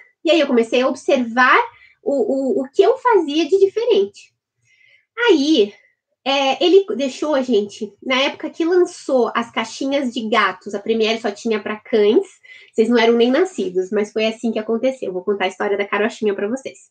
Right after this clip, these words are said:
A Premier só tinha ração para cães, tá certo? Aí eles lançaram a linha pra gatos. E a linha pra gatos eram umas caixinhas que tinha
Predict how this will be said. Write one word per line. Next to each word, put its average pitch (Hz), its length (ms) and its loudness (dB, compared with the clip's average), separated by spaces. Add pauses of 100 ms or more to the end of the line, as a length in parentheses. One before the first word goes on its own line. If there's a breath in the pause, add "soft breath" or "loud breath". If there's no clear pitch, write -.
(680 loud breath)
A 339 140 4
Premier 294 360 6
só 277 100 -2
tinha 269 280 -4
ração 262 360 -4
para 254 280 2
cães, - 480 -2
tá 196 80 -18
certo? 247 420 -2 (600 loud breath)
Aí 320 160 4
eles 403 220 4
lançaram 233 680 2
a 240 80 0
linha 269 300 0
pra 302 220 0
gatos. 220 760 -2 (280)
E 302 100 2
a 311 100 4
linha 349 300 6
pra 330 140 0
gatos 226 360 -2
eram 247 220 0
umas 294 240 -4
caixinhas 214 720 -4
que 247 120 -8
tinha 196 400 -4